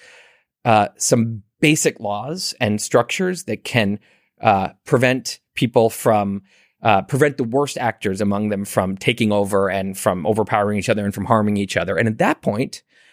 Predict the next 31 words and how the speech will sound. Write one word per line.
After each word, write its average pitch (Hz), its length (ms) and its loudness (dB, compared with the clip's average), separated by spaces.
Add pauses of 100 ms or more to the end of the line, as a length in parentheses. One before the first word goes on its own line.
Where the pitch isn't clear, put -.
(140)
um, 139 520 2 (520)
actually 156 540 0 (140)
humans 156 340 2
function, 135 380 2
can 123 160 -6
function 120 280 -2
very 101 220 0
well 110 200 0
together. - 420 -14 (260)
So 113 300 2 (380)
it's 147 160 -2
kind 180 220 0
of 156 120 0
this 139 180 0
nuanced 151 540 0 (400)
thing 151 160 4
between, 117 460 -2
you 120 100 -8
know, 101 280 -4 (180)
you 113 100 0
have 101 340 2 (460)
tyranny, 190 580 2 (400)
uh, 123 200 2
and 113 200 -2
anarchy, 120 720 -4
right? 104 240 0
Which 123 140 2
often, 135 280 2
anarchy 120 500 -4
often 110 240 -2
then 107 260 -4